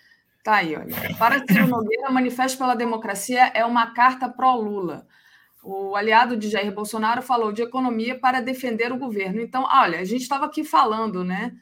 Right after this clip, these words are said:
de, de como as pessoas estão morrendo de fome no Rio. O Léo botou a foto, né? Olha aqui que, o que disse,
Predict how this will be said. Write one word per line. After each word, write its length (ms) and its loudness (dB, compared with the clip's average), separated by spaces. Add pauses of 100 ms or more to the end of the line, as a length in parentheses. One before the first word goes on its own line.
(380)
de, 1040 -6
de 100 -6
como 440 -4
as 120 -2
pessoas 360 -4
estão 200 -2
morrendo 360 0
de 100 0
fome 380 2
no 80 -4
Rio. 240 0
O 20 2
Léo 220 -2
botou 240 -4
a 80 2
foto, 500 0
né? 240 -8 (460)
Olha 180 4
aqui 220 -2
que, 400 -4
o 100 -6
que 240 0
disse, 840 -2